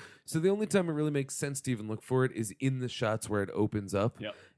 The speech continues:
Speaker 1: And so I was pretty vigilantly looking in the shots
Speaker 2: Yeah.
Speaker 1: where it opens up, and I only caught that one.
Speaker 2: And I only caught that other one.
Speaker 1: You know, so,
Speaker 2: Yeah.
Speaker 1: but honestly, that's, two is a really cool
Speaker 2: It's
Speaker 1: thing,
Speaker 2: pretty
Speaker 1: you know?
Speaker 2: cool,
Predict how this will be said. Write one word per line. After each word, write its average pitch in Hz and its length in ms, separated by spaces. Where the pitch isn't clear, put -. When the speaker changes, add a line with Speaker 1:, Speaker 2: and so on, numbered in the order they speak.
Speaker 1:
And 123 200
so 151 140
I - 20
was 175 120
pretty 156 240
vigilantly 117 600
looking 113 440
in 117 300
the 113 100
shots 107 340
Speaker 2:
Yeah. - 80
Speaker 1:
where 104 80
it 101 60
opens 104 340
up, 104 240
and 95 220
I 123 280
only 131 220
caught 120 260
that 110 160
one. 98 380
Speaker 2:
And 117 100
I 139 80
only 135 180
caught 117 220
that 113 120
other 101 200
one. 95 180
Speaker 1:
You 156 100
know, 139 180
so, 170 260
Speaker 2:
Yeah. 101 140
Speaker 1:
but 180 280
honestly, 185 400
that's, 170 420
two 214 240
is 139 100
a 120 80
really 117 260
cool 127 200
Speaker 2:
It's 110 160
Speaker 1:
thing, 113 140
Speaker 2:
pretty 143 160
Speaker 1:
you 110 100
know? 117 160
Speaker 2:
cool, 95 200